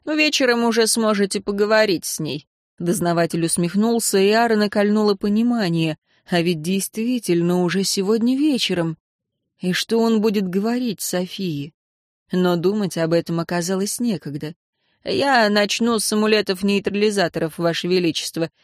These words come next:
продолжил Гектор, и император сразу отринул все лишние мысли, сосредоточившись на том, что говорил Дайт. «Мне был интересен способ изготовления фальшивок, но нормально проконсультироваться по этому поводу с Кларой Галиас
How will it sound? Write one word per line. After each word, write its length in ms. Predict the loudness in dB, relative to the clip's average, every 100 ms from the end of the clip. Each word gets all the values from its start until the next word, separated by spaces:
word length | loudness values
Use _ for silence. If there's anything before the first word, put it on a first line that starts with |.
| _
продолжил 640 | 0 2 2 2 2 2
Гектор, 500 | 2 0 0 0 -2 -2 _ 0
и 160 | 2
император 460 | 2 2 2 2 0
сразу 420 | 0 0 2 2
отринул 720 | 0 -2 -2 -2 0 2 0
все 300 | 0 -2 0
лишние 500 | 0 0 0 0 2
мысли, 500 | 2 0 -2 0 -2 -2 _ -4
сосредоточившись 1000 | -2 0 2 0 0 -2 -2 -2 -4 -2
на 160 | -2
том, 160 | 0 -4
что 180 | -2 0
говорил 500 | 2 2 2 2 0
Дайт. 460 | -2 -4 -4 -8 _ _ _ _ _
«Мне 340 | -2 2 2
был 220 | 4 4 4
интересен 600 | 2 2 2 2 2 0
способ 460 | 0 0 0 0
изготовления 840 | -2 -2 0 0 2 2 2 2
фальшивок, 680 | 2 0 0 0 0 0 -2 _ -20 _
но 180 | 0 4
нормально 520 | 4 4 4 4 2
проконсультироваться 1000 | -2 -2 -2 0 -2 0 2 2 0 -2
по 100 | 2
этому 440 | 2 2 0 -2
поводу 380 | 2 2 2 0
с 100 | -2
Кларой 460 | 2 4 4 2 2
Галиас 720 | 2 2 4 2 2 0